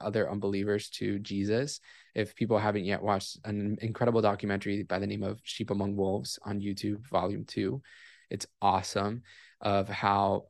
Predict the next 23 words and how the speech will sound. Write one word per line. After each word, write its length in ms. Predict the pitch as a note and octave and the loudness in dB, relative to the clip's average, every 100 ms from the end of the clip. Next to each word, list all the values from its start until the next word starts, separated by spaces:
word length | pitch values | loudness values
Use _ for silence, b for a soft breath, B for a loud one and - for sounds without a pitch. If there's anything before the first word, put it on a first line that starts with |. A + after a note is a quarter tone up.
| - | -2
uh, 120 | G#2 | 2
there's 200 | G#2+ G2+ | 4 4
a 60 | G2 G#2 | 2 2
movement 500 | C3+ A#2+ E2 - - _ | 2 0 -2 -6 -14 _
in, 400 | G#2 G#2 G2+ G2 | 0 2 2 0
um, 480 | G2 G2 G2 G#2+ G#2+ - _ _ - | -4 -4 -4 -4 -8 -14 _ _ -8
in 100 | - G#2+ | 0 2
Iran, 400 | G#2 G#2 A2 G2 | 4 6 4 0
Afghanistan, 800 | F#2+ G2+ A2 A2+ A2 G#2 G2+ F#2 | 0 0 0 0 -2 0 -2 -2
and 140 | G2+ G2 | -4 -2
all 120 | G2+ | 0
these 240 | G#2+ - - | -2 -4 -6
places 400 | - G2+ A2+ G#2 | 0 0 0 0
where 360 | G#2 G2 F#2+ F#2+ b b | 4 4 4 -2 b b
persecution 520 | - A2 A2+ A#2+ G#2+ A2 | -8 -6 -2 0 0 0
is 100 | G2+ | 0
very 160 | G#2 | 0
much 260 | G2+ F#2+ - | 0 -2 0
real. 100 | G#2 | 0
People 220 | G#2+ G#2 | 2 2
are 80 | G2+ | 4
losing 400 | G#2 G2+ G2+ | 2 2 0
their 100 | G2+ | -2